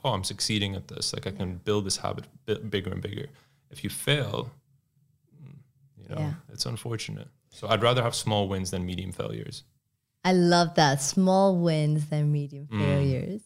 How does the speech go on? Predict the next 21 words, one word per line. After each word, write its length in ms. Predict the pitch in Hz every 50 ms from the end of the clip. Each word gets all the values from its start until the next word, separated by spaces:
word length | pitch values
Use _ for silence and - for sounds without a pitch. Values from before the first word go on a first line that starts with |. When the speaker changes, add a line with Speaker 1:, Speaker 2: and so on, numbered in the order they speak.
| - _
Speaker 2:
So 160 | - - 185
it 120 | 175 175 175
comes 340 | - 214 214 214 208 -
down 340 | - 196 180 175 165 165 165 160 - -
to 400 | 175 156 151 147 143 135 147 143 143 - - _ - _ _ _ -
knowing 300 | - 151 156 160 180 190
your 100 | 202 214
why, 420 | 208 180 151 147 156 196 226 - _ _ _ _ _ _ _ _ _ _ _ - - - _ _ _ _ _ _ _ _ _ _ _ _ -
discipline, 540 | - 156 147 - 165 - - 180 175 202 214 - _ _ _ _ _ _ _ _ _ _ _ _ _ _ _ _ _ _ _ _ _ _ -
and 680 | 165 160 156 151 147 147 143 139 139 139 143 143 - - - _ _ _ _ _ _ _ _ _ _
small 480 | - - - - 185 170 160 165 170 156
wins 520 | 151 143 143 139 151 151 156 - - _ _ _ _ _
rather 260 | - 147 143 139 139 135
than 320 | 139 131 120 117 139 139
medium 320 | 135 127 127 - 123 135 139 -
failures. 320 | 131 127 139 - - -
Speaker 1:
Tiny 280 | - 117 104 104 107 98
habits. 540 | 95 - - - - - - - - - -
Speaker 2:
Tiny, 520 | - - - 156 147 147 147 147 151 151 147
tiny 380 | 151 - 143 139 143 143 143
habits. 560 | 147 135 - - - - - - - - -